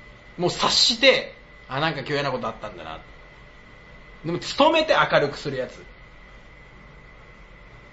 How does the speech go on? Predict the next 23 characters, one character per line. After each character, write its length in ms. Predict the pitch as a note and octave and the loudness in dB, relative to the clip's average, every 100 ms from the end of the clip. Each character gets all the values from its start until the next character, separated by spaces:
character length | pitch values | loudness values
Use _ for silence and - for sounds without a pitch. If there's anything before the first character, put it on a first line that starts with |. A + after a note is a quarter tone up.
| - - - - - E3+ | -20 -20 -20 -20 -18 -4
ゴ 120 | C#4 | -2
ロ 80 | C4 | 2
ち 80 | F#3+ | 2
ゃ 60 | |
ん 40 | C3 | 2
は 60 | |
な 60 | B2+ | -4
ん 20 | |
か 120 | - | 0
カ 140 | - A#3+ | 2 2
エ 40 | |
ル 80 | B3 | 0
み 100 | A#3+ | 0
た 60 | E3+ | -2
い 40 | |
な 80 | A#2 | -2
顔 140 | A2+ | -6
し 60 | - | -6
て 60 | |
た、 60 | A2 | -10
ず 60 | |
っ 40 | |
と。 100 | G#2 | -12